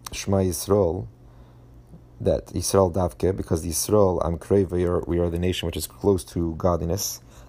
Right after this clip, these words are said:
The Neshama Yisrael are totally close to Shem Havaya, meaning to Hashem, level of godliness which totally transcends creation, the supernatural. The Kid of Talmud came to Shimcha Godel, to Shem Havaya specifically.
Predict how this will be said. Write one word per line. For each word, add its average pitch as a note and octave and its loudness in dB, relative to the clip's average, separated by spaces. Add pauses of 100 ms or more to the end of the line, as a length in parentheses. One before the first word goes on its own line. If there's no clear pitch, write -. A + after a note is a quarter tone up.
The F2+ -6
Neshama F2+ 0
Yisrael F2 2
are E2 -4
totally F2 -2
close F2+ 0
to - -6
Shem E2+ 0
Havaya, F2 0
meaning E2+ -2
to D#2+ -4
Hashem, F2 -2 (420)
level F2 2
of D#2+ -6
godliness F2+ 2
which E2+ -6
totally E2+ 2
transcends E2+ -2
creation, - -4
the - -6
supernatural. - -4 (1080)
The F2+ -4
Kid G2+ 6
of F2+ 2
Talmud F#2 2
came F#2+ 0
to F2+ -8
Shimcha F#2 0
Godel, - 0
to E2+ -2
Shem F2+ -2
Havaya F2+ 4
specifically. - -6